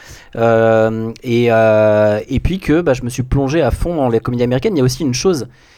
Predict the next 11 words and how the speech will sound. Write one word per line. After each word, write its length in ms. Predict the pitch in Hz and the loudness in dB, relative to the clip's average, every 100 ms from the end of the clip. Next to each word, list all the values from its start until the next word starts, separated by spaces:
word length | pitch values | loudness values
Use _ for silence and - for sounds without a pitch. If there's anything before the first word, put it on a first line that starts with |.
| _ _ | _ _
euh, 320 | 104 104 104 104 | -8 -6 -6 -8
qu'il 160 | - | -6
faut 100 | - | -6
dire, 180 | 131 220 | -2 -2
c'est 140 | - 135 | -2 -4
qu'à 240 | 117 - | -2 -2
ce 120 | - | -4
moment-là, 480 | 117 120 156 202 180 | -4 -2 0 0 -2
euh, 140 | 110 110 | -4 -4
les 120 | 110 | -4
comédies 580 | - 127 123 135 190 | -2 0 0 -4 -6